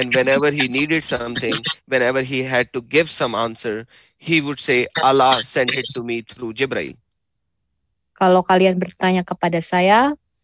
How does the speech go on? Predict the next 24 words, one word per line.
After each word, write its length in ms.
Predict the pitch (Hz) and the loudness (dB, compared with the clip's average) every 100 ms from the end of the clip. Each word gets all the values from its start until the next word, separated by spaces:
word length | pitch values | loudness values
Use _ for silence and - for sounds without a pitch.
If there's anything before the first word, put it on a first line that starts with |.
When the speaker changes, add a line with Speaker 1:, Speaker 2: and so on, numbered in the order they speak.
| _ _ | _ _
Speaker 2:
Quran 400 | 202 196 190 233 | 0 2 4 4
adalah, 400 | 180 175 175 202 202 - | 4 4 4 2 0 -4
uh, 600 | 175 165 165 165 165 165 165 _ _ _ | 0 2 2 0 -2 -4 -8 _ _ _
penemuan, 720 | 208 214 214 226 208 165 156 160 _ _ _ _ | 4 6 6 6 4 0 -6 -12 _ _ _ _
penemuan 440 | 185 196 208 202 | 0 4 6 6
dari 200 | 196 175 | 4 2
Muhammad. 400 | 170 170 170 160 | 2 0 0 -2
Jadi 160 | 165 165 | -4 -6
kalau 240 | 180 170 | 0 2
Muhammad 480 | 175 180 180 185 180 | 0 -2 0 0 0
mau 160 | 180 175 175 175 | 0 0 0 0
menginginkan 640 | 180 202 214 247 285 277 233 | 0 2 4 2 2 0 -2
sesuatu 400 | 196 175 165 180 | 0 -2 -4 -4
atau 120 | 175 | -2
melakukan 280 | 180 202 233 | -2 0 0
sesuatu, 360 | 214 170 156 156 - - - - | 0 -2 -4 -14 -18 -20 -18 -2
Muhammad 320 | 214 220 247 214 | 2 4 2 2
akan 100 | 202 | 0
mengeluarkan 320 | 180 180 180 | 0 -2 -2
satu 160 | 185 - | -4 -2
ayat 320 | 175 185 175 _ _ _ _ _ - | -2 0 -2 _ _ _ _ _ -8
dengan 240 | 175 175 | -4 -2
mengatakan, 480 | 175 170 165 175 170 - | -2 -4 -6 -8 -8 -2
"Allah 360 | 214 202 185 | 2 4 2